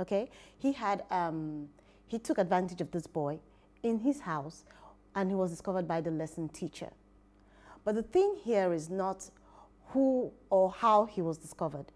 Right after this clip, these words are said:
The thing now is that he has been punished. And I don't think that punishment will be enough for what that little boy had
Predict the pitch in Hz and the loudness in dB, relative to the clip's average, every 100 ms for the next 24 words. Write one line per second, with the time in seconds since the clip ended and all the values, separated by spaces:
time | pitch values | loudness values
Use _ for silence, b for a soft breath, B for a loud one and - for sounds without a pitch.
0 | B B - 190 254 240 233 196 180 151 | B B -8 -2 0 0 2 0 0 -2
1 | 160 156 - 220 190 180 156 190 180 - | -4 -8 -4 -4 -2 -6 -4 -6 -6 -6
2 | 196 175 135 - - B B B 208 214 | -6 -6 -6 -12 -20 B B B -2 0
3 | 277 294 254 226 233 247 - 254 226 - | 2 2 0 0 0 -2 -4 -6 -4 -4
4 | 175 175 - - b b 190 175 180 185 | -4 -4 -10 -20 b b -2 0 0 -2
5 | 185 185 202 175 - - _ _ - 190 | 0 0 0 -2 -4 -20 _ _ -2 2
6 | 226 214 208 208 - 233 180 170 170 | 2 2 -2 -4 -4 -4 -2 -4 -4